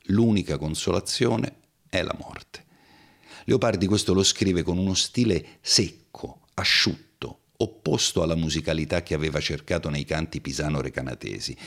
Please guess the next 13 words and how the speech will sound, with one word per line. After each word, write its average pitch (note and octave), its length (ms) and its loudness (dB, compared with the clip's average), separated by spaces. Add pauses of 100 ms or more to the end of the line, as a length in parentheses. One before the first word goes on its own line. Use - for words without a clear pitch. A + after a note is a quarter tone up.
(180)
È A#2 60 0
uno C3 200 6
stile F#2+ 360 4
che F#2+ 100 2
nel F#2 200 4
diventare G2 480 2
poesia D2 560 0
sembra F2 360 2
negare A#2 580 2
la F#2 120 0
possibilità G2 680 2
della F2+ 200 2
poesia. A#1+ 580 -4